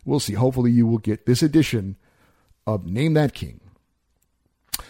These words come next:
This king was born on May thirteenth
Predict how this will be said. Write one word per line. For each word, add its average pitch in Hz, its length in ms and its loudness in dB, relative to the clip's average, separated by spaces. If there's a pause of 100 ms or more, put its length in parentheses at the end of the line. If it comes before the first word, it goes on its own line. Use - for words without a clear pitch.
(200)
This 190 200 8
king 247 380 6
was 156 200 6
born 156 480 4
on 123 400 2
May 139 220 4
thirteenth 160 760 0